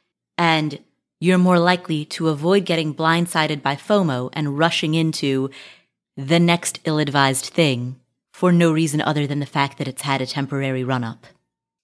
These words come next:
So, that is key takeaway number three. Key takeaway number four. There's a distinction between philosophy and strategy. Be stubborn in the former, adaptive in the latter.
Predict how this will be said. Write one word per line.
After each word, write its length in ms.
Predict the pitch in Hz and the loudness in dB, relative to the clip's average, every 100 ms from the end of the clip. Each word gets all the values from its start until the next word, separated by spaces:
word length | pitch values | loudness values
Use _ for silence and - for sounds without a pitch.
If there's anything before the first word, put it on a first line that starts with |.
| _ _ _ _ | _ _ _ _
So, 320 | - - 143 113 _ _ _ _ | -4 0 0 -2 _ _ _ _
that 180 | 175 185 | -2 0
is 100 | 190 | 0
key 160 | - 175 | -2 -2
takeaway 560 | 165 147 156 147 147 - - | -2 -2 -4 -2 -6 -10 -4
number 340 | 147 139 139 | 0 0 -2
three. 400 | 131 131 - - _ _ _ _ _ _ _ _ _ | -4 -6 -8 -14 _ _ _ _ _ _ _ _ _
Key 140 | - 311 | 0 2
takeaway 300 | 349 330 330 | 2 2 4
number 200 | 285 277 | 4 4
four. 360 | - 240 180 - - - - - - 1077 1077 - - - - _ | 4 4 2 -2 -2 -2 -2 -6 -6 -10 -14 -14 -18 -20 -20 _
There's 200 | 196 214 | 2 4
a 60 | 214 | 2
distinction 460 | 202 262 262 - | 2 2 2 2
between 520 | 285 - 214 196 190 | 0 0 2 2 0
philosophy 880 | 214 - 170 156 180 - 254 262 262 _ _ | -4 -2 2 4 2 0 -4 -4 -6 _ _
and 160 | 202 202 | 0 0
strategy. 720 | - 208 180 151 - 120 120 _ _ _ _ _ _ _ _ _ _ | 2 2 2 0 -6 -10 -12 _ _ _ _ _ _ _ _ _ _
Be 140 | 196 | 2
stubborn 560 | 190 - - 185 190 240 | 2 2 2 2 4 4
in 80 | 233 | 4
the 80 | 226 | 2
former, 480 | 240 185 120 117 _ _ _ _ _ - | 2 2 0 -6 _ _ _ _ _ -6
adaptive 640 | 151 175 190 185 135 117 - _ | -4 2 0 0 -6 -8 -14 _
in 120 | 160 | -6
the 100 | 151 | -4
latter. 460 | 147 147 147 - - | 0 -2 -2 -10 -14